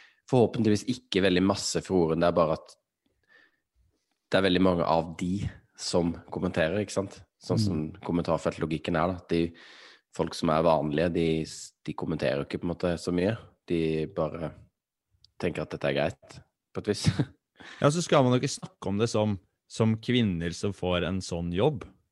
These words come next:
Speaker 3: Det er jo
Speaker 1: Nei.
Speaker 3: der det også blir feil, ikke sant? At det får mye oppmerksomhet også fordi det var en kvinne som fikk jobben, at det må påpekes, i stedet for at det er bare navnet og
Speaker 1: Mm.
Speaker 3: og
Speaker 1: Og hva hun har
Speaker 3: rollen
Speaker 1: gjort,
Speaker 3: som
Speaker 1: da. Altså,
Speaker 3: Ja.
Speaker 1: de kunne jo bare lagt ut C V-en, da, så hadde sikkert, eh, folk vært kjempefornøyd med det.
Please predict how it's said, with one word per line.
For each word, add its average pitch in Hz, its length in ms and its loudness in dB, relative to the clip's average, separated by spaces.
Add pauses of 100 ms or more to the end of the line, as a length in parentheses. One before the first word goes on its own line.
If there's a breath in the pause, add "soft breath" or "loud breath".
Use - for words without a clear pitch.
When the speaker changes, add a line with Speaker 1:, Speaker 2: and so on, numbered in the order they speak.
(360)
Speaker 3:
Det 110 80 4
er 113 80 6
jo 104 100 4
Speaker 1:
Nei. 110 300 4
Speaker 3:
der 104 240 2
det 139 80 4
også 107 240 0
blir 113 160 0
feil, 123 240 2
ikke 135 160 0
sant? 131 160 0
At 107 80 -2
det 117 100 0
får 120 160 0
mye 113 220 4
oppmerksomhet 101 560 -4
også - 240 -8
fordi 98 220 -2
det 98 40 0
var 101 80 2
en 110 80 -2
kvinne 90 380 -2
som 92 100 -4
fikk 110 220 -6
jobben, 113 260 0
at 113 80 -2
det 95 140 -2
må 104 100 -2
påpekes, 92 680 -4
i 104 60 -10
stedet 110 220 -2
for 104 80 -4
at - 80 -10
det 98 80 0
er 95 100 2
bare 95 300 0
navnet 87 560 -4
og 95 260 -2 (160 loud breath)
Speaker 1:
Mm. 107 220 4 (180)
Speaker 3:
og 127 60 2
Speaker 1:
Og 123 100 8
hva 117 220 10
hun 113 80 6
har 110 80 6
Speaker 3:
rollen 104 80 8
Speaker 1:
gjort, 123 80 2
Speaker 3:
som 123 80 0
Speaker 1:
da. 123 240 4
Altså, 107 240 2
Speaker 3:
Ja. - 80 6
Speaker 1:
de 107 80 6
kunne 107 240 4
jo - 20 6
bare 107 160 6
lagt 98 200 0
ut 90 100 -4
C 87 260 4
V-en, 82 180 -2
da, 107 100 0
så 104 220 -2
hadde 92 120 -6
sikkert, - 460 -8
eh, 98 140 4
folk 85 280 -4
vært 85 160 -2
kjempefornøyd 80 540 -2
med 101 100 -4
det. 92 140 0